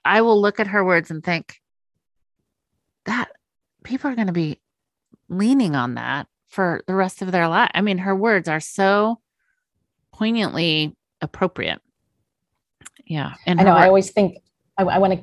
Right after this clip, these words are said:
Speaker 2: I wanna capture some of them. I feel like they're words that could be, you know, you wanna give to somebody when they've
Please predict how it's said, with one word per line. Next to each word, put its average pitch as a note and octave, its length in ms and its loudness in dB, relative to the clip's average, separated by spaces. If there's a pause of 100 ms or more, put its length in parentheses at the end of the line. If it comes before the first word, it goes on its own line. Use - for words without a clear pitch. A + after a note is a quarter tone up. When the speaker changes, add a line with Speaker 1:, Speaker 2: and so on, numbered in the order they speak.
(100)
Speaker 2:
I F#3 100 2
wanna F#3 260 -2
capture F3 380 -4
some F3 180 -6
of E3 80 -6
them. E3+ 220 -2 (420)
I D3+ 60 -20
feel F#3+ 140 0
like F3 180 0
they're F3+ 120 2
words F3 280 2
that - 200 -4
could E3 120 -12
be, E3 380 -4 (320)
you F#3 160 -4
know, E3 100 -4
you E3+ 160 -4
wanna E3 160 -4
give F3+ 260 -2
to F#3 80 -2
somebody F3+ 340 -4
when E3 160 -6
they've D#3+ 240 -8